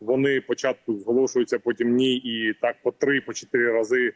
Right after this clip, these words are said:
правоохоронці з місцевими м, з соцслужбами та старостами, приїжджають, вмовляють. Звичайно, ще б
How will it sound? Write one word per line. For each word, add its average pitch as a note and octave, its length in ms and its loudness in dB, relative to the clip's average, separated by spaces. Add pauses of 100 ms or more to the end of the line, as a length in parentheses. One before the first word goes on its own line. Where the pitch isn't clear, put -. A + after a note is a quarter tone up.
(240)
правоохоронці A#2 840 0
з G#2 240 -6
місцевими A#2+ 760 0 (480)
м, A2 160 0
з - 260 -8
соцслужбами B2 840 0
та A2 200 0
старостами, A#2+ 580 -2
приїжджають, A#2+ 680 0 (240)
вмовляють. A#2+ 640 0 (380)
Звичайно, A#2 560 -2
ще - 180 -4
б A#2+ 40 -6